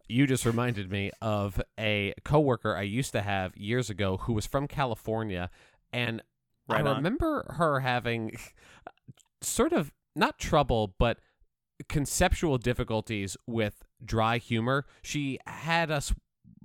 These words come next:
Speaker 1: me and another person, once try to explain what dry humor was.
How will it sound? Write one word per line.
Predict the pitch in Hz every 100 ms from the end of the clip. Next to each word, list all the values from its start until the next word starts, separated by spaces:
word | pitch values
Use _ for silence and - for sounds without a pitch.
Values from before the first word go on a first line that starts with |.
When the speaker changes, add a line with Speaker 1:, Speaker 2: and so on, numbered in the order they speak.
| -
Speaker 1:
me | 135 135 143
and | 135
another | 127 117
person, | - 123 127 113
once | 113 117
try | - 131
to | 107
explain | - - 120 104
what | 95 - 104
dry | 107 110 110
humor | 104 110 92 87
was. | 87 92 87 87